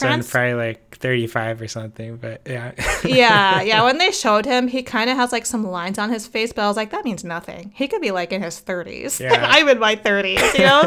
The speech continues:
Speaker 2: So, like,
Speaker 1: <laughs>
Speaker 2: don't call him old man, you girl. Like, you guys are probably not that far apart in age.
Speaker 1: Exactly.
Speaker 2: 'Cause she's, like, what, probably in her twenties, you know? <laughs>
Speaker 1: Exactly, yeah.
Speaker 2: But yeah, no, it, it's just, not only is he older, but then Akihabara looks different,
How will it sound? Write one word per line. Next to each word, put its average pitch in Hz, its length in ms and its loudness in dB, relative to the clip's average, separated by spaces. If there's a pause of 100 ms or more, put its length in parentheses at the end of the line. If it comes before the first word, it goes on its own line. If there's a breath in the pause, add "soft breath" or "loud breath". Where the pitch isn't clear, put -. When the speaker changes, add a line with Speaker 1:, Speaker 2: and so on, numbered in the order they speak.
Speaker 2:
So, 269 160 6
like, 262 340 0 (160)
Speaker 1:
<laughs> - 100 -20
Speaker 2:
don't 453 240 4
call 277 260 6
him 262 160 4
old 233 300 2
man, 214 340 0
you 208 160 0
girl. 233 500 -2 (100)
Like, 294 280 -2
you 262 220 -4
guys 277 280 -2
are 233 500 -4 (120)
probably 262 360 4
not 247 320 2
that 262 280 -2
far 233 220 2
apart 196 320 0
in 180 100 -6
age. 185 500 -6 (380)
Speaker 1:
Exactly. 127 840 -6 (100)
Speaker 2:
'Cause 254 140 -8
she's, 226 100 -6
like, 214 160 -2
what, 190 180 0
probably 202 440 0
in 202 60 0
her 208 120 0
twenties, 202 560 -6
you 254 100 -4
know? 294 160 -2 (140)
<laughs> - 160 -20
Speaker 1:
Exactly, 120 560 -8
yeah. 113 380 -10 (440)
Speaker 2:
But 233 120 2
yeah, 196 400 4
no, 220 180 2
it, 202 200 -2
it's 233 180 0
just, - 320 -6
not 220 160 2
only 247 220 4
is 247 80 0
he 233 120 -4
older, 202 280 -2
but 202 80 -6
then 202 140 -6
Akihabara 202 680 -6
looks 190 220 -6
different, 196 720 -12